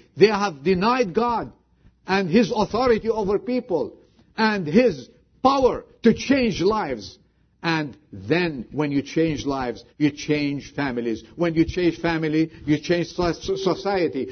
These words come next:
When you change a society, you change a nation.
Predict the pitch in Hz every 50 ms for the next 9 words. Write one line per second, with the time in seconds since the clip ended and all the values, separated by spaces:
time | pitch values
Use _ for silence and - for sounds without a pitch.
0 | - - - 196 196 185 190 190 190 - 220 202 - 202 208 - - 190 - -
1 | 208 208 190 185 175 180 185 190 202 196 - - - - 190 208 196 - 214 220
2 | 226 226 196 233 233 240 254 285 302 285 - - - 220 196 147 120